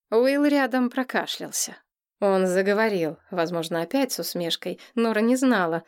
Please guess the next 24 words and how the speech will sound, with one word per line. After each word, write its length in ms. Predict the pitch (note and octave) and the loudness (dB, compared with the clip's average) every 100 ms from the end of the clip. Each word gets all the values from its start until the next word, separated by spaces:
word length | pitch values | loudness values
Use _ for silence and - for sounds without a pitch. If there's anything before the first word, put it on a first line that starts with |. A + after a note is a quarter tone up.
| _ | _
она 260 | - F#3+ F#3+ | -2 0 2
была 220 | F#3+ F#3+ | 4 2
поглощена 640 | F#3+ F#3+ F#3+ F#3+ G3+ G3 F3+ | 0 0 0 0 0 0 0
своей 380 | F#3 F#3 F#3 | 0 2 2
новой 420 | F#3 F#3+ F3+ F#3+ G3 | 2 2 2 2 2
могилой. 640 | F#3+ G#3 D#3 - E3 D3 _ _ _ _ _ _ _ - | 0 0 -6 -12 -12 -16 _ _ _ _ _ _ _ -8
«Ношу 600 | E3+ D#3+ - G3+ B3 A3+ | -6 -6 -4 -2 0 0
иногда. 640 | E3 E3 F3+ F3 - - _ _ _ _ _ _ _ | -4 -6 -6 -6 -12 -14 _ _ _ _ _ _ _
Но 140 | G3 | -4
у 40 | G#3+ | -2
меня 200 | A3 F4 | 0 0
есть 340 | C4+ C#4 - | 2 0 -2
и 40 | F#4 | -4
контактные 680 | G#3+ F#3 F3 E3 A#3+ B3 | -2 -2 -2 -4 -2 0
линзы». 420 | F#3 E3+ E3 E3+ - _ _ - - | 0 -2 -2 -8 -12 _ _ -20 -10
«Ах, 140 | C4 B3 | -8 -4
да, 340 | B3 D#4+ B3+ G3 | 0 0 0 0
конечно. 640 | B3 B3+ D4 - - G3 - G#3 _ | 2 2 2 -2 -6 -8 -10 -16 _
Наверное, 460 | A#3+ B3+ C4 B3+ | 0 0 0 2
очень 260 | B3 B3 G#3+ | 2 0 0
удобно». 340 | G3+ C4+ F#4+ F4+ _ _ _ _ _ _ _ _ _ _ | 0 0 0 -4 _ _ _ _ _ _ _ _ _ _
Повисла 460 | - F#3+ G3 G3 A3 | -2 0 0 -2 -2
долгая 520 | F#3+ G3 G3+ G3 G3+ | 2 4 4 0 -4
пауза. 600 | G3+ F#3 E3 E3 E3 E3+ | -2 0 0 -2 -8 -12